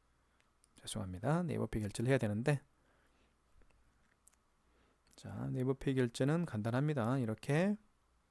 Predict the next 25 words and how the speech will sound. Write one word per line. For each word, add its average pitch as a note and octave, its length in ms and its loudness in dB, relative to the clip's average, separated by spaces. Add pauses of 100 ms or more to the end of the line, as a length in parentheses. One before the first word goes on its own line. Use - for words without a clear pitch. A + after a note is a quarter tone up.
(240)
자, G#2+ 160 -6
큐알 D#3 220 0
코드가 C#3+ 360 2
생성이 D3+ 380 -2
되죠. A2 420 -2 (140)
고객은 C#3 400 6
결제 B2+ 200 4
준비가 B2 220 4
됐고요. - 420 6 (320)
가맹점주께서는 C3 1160 8
페이 F#3+ 180 6
프로 D#3+ 220 2
눌러주시고, G#2 560 -2 (720)
그리고 A#2+ 260 0
이때 C3 640 8 (480)
가맹점주는 A#2+ 800 2 (360)
안내를 A2+ 400 4
해주시면 C3+ 360 0
됩니다. G2 240 -4
고객님에게 B2 640 4
여기 G#2+ 420 0 (680)
스캐너에 D3+ 680 2
큐알 F3+ 240 2
코드를 - 400 -2
읽혀달라고 C3 720 4